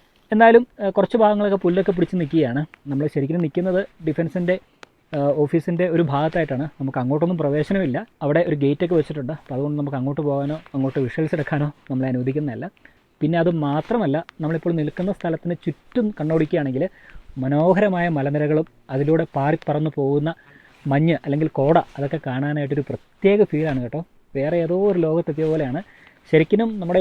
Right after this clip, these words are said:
യാത്രകൾ അവസാനിക്കുന്നില്ല. ഇതുപോലത്തെ ഒരുപാട് കാഴ്ചകൾ നമ്മളെ കാത്ത് ഓരോ സ്ഥലങ്ങളിൽ ഇരിപ്പുണ്ട്. അപ്പോൾ എന്തായാലും അരുണാചൽ യാത്രയുടെ ഭാഗമായിട്ട് നമ്മളിപ്പോൾ എത്തിച്ചേർന്നിരിക്കുന്ന ഈ ഒരു സ്ഥലവും അതിന് ഉദാഹരണം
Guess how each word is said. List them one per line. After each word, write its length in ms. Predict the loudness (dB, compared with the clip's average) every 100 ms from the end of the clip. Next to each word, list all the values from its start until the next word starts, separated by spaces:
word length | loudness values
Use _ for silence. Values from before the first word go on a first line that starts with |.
| 2
യാത്രകൾ 480 | 0 -2 -2 2 2 0 -4 _ _ -6
അവസാനിക്കുന്നില്ല. 580 | -4 0 0 0 -2 -2 -4
ഇതുപോലത്തെ 360 | -4 -2 -2 0
ഒരുപാട് 300 | 0 -2 -4 -2
കാഴ്ചകൾ 360 | 0 0 0 -2 -2
നമ്മളെ 200 | -2 -4 -2
കാത്ത് 260 | -4 -4 -6 -4
ഓരോ 120 | -4 -2
സ്ഥലങ്ങളിൽ 360 | -4 -2 -2 -2
ഇരിപ്പുണ്ട്. 280 | -6 -10 -10 -20 _ _ _
അപ്പോൾ 140 | -6 -2
എന്തായാലും 300 | 2 0 -2 -4
അരുണാചൽ 380 | -2 0 2 2 2
യാത്രയുടെ 400 | 0 0 0 0 -4
ഭാഗമായിട്ട് 480 | -6 -4 -2 -4 -6 -10 -6
നമ്മളിപ്പോൾ 340 | -4 -4 -2 -4
എത്തിച്ചേർന്നിരിക്കുന്ന 640 | -4 -6 -6 -6 -8 -10 -12 _ -20 _ _ 4
ഈ 40 | 6
ഒരു 80 | 6
സ്ഥലവും 300 | 4 2 2 0 -8
അതിന് 160 | -4 -4 -2
ഉദാഹരണം 340 | -4 -4